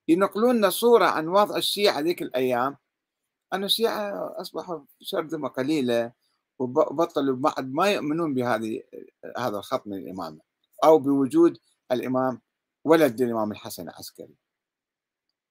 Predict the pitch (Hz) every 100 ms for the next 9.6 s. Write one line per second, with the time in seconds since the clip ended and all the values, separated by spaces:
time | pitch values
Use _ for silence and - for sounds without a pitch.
0 | _ _ _ _ _ _ 170 185 190 180
1 | 185 220 208 151 175 190 185 165 180 156
2 | 147 123 135 165 - 143 147 123 117 156
3 | 120 107 95 98 101 107 110 107 104 _
4 | _ _ _ _ _ _ - 127 143 139
5 | 139 135 165 170 135 120 - - 156 -
6 | - 123 107 107 101 101 107 101 - 117
7 | 180 196 185 _ _ _ _ 185 208 196
8 | 190 180 180 208 196 185 196 180 190 123
9 | 160 185 160 139 127